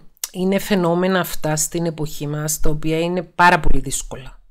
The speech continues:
Πάρα πολύ δύσκολα και είναι και στενάχωρα. Γιατί;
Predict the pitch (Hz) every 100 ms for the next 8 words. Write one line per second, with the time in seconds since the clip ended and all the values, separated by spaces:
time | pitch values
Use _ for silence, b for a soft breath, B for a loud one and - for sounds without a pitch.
0 | _ - _ 165 156 151 139 135 135 -
1 | 143 147 151 175 180 180 175 - 165 151
2 | 147 139 117 107 - _ B B B B
3 | B B B B B 170 180 170 - 147
4 | 139